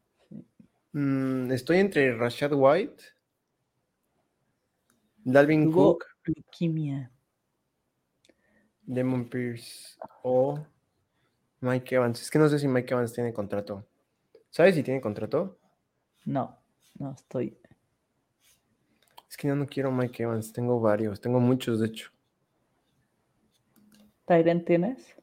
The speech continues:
Speaker 1: Schultz, Warren,
Speaker 2: No, no tengo
Speaker 1: Clement,
Speaker 2: Tyren.
Speaker 1: Njoku, Ingram.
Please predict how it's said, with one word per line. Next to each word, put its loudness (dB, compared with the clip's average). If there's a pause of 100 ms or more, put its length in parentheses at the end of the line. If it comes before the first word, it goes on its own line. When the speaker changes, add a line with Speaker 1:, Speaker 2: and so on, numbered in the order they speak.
(260)
Speaker 1:
Schultz, 0
Warren, -8 (260)
Speaker 2:
No, 2
no 2
tengo 0
Speaker 1:
Clement, -2
Speaker 2:
Tyren. -2 (440)
Speaker 1:
Njoku, -4 (380)
Ingram. -4